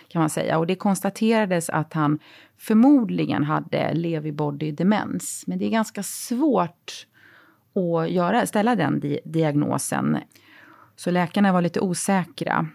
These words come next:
Eh, lewy body är en, som en blandning av Parkinson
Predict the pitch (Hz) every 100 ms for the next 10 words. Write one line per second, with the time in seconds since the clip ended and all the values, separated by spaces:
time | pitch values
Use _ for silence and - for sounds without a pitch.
0 | - - 170 - - - - 196 202 185
1 | 202 233 202 214 196 - - 175 165 160
2 | 156 - - 185 165 160 156 - _ _
3 | _ - 226 196 190 220 214 190 - 160
4 | 151 - 156 147 160 147 147